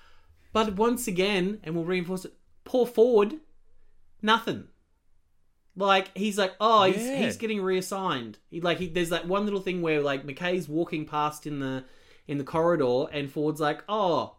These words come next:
Speaker 1: I, I'm, I'm getting reassigned to
Speaker 2: Yeah.
Speaker 1: Antarctica," or something like that. And that's it.
Speaker 2: <laughs>
Speaker 1: And, and
Speaker 2: No, actually, I actually, poor Ford. Oh my God, I need to apologize. Like,
Speaker 1: Poor Ford.
Speaker 2: I actually sat there thinking, there was a moment,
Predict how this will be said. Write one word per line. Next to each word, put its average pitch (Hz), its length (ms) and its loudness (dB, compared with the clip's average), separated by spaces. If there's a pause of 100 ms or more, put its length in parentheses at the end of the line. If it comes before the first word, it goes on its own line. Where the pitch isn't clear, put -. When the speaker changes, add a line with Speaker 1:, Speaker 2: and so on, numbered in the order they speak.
Speaker 1:
I, 165 380 -4
I'm, 170 300 -4
I'm 175 140 -4
getting 170 200 -2
reassigned 165 720 -4
to 135 280 -6 (400)
Speaker 2:
Yeah. 143 180 -4
Speaker 1:
Antarctica," 147 480 -4
or 123 160 -4
something 120 280 -12
like 110 140 -10
that. 107 320 -10 (800)
And 143 160 -6
that's 151 220 -4
it. - 220 -2 (680)
Speaker 2:
<laughs> - 160 0 (420)
Speaker 1:
And, 196 240 0
and 180 200 0
Speaker 2:
No, 180 180 -8
actually, 180 520 -8 (280)
I 156 160 0
actually, 196 400 -6 (680)
poor 190 220 2
Ford. 104 380 -6
Oh 143 140 -2
my 127 100 -4
God, 113 180 -6
I 147 100 0
need 156 140 -6
to 135 60 -2
apologize. 113 600 -8
Like, 131 140 -2
Speaker 1:
Poor 170 160 -4
Ford. 107 280 -8
Speaker 2:
I 160 80 0
actually 185 220 -8
sat 185 200 -6
there 151 120 -4
thinking, 139 600 -10
there 143 200 -6
was 139 120 -8
a 147 60 -8
moment, 165 440 -8